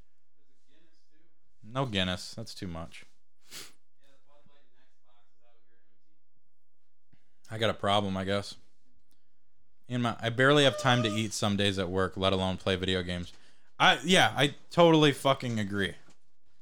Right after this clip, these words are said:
The amount of time I've spent playing video games at the store is,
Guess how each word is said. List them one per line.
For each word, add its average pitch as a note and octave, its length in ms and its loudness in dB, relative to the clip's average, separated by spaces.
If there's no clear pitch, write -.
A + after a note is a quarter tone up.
The D3+ 100 2
amount G3+ 240 10
of - 100 -2
time C#3+ 380 6
I've C3+ 160 6
spent - 380 4
playing B2+ 360 2
video A2 320 6
games A#2+ 500 0
at A2 220 4
the A2 80 0
store G#2 480 2
is, A#2 540 2